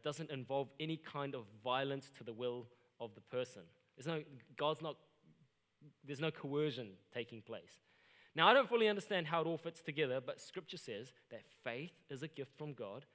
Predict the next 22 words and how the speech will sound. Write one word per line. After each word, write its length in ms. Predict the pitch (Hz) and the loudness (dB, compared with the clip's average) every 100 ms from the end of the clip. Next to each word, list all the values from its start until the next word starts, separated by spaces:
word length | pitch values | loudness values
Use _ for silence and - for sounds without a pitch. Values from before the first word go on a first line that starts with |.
| _ _ _ | _ _ _
which 260 | 127 120 - | -12 -10 -12
He 140 | - 123 | -10 -10
gives 380 | 117 107 113 - _ _ | -8 -10 -12 -20 _ _
to 160 | - 147 | -6 -6
us 260 | 117 - - _ _ _ | -6 -10 -20 _ _ _
so 160 | 123 | -4
that 160 | 117 104 | -4 -4
we 80 | 110 | -10
can 200 | 117 110 | -12 -12
believe. 300 | 113 104 92 - _ _ _ _ _ _ | -8 -10 -10 -20 _ _ _ _ _ _
And 80 | 127 | -4
I 60 | 135 | 0
know 100 | 151 | 0
it 100 | 151 | 0
sounds 360 | 147 139 127 - | -2 -2 -6 -12
confusing, 400 | 131 156 170 208 - - _ 113 | -6 -2 -2 -4 -8 -20 _ -10
um, 100 | 113 | -6
but 100 | 120 | -4
that's 160 | 135 | 0
not 160 | 156 147 | -2 -2
the 60 | |
point. 260 | 135 135 101 | -4 -4 -6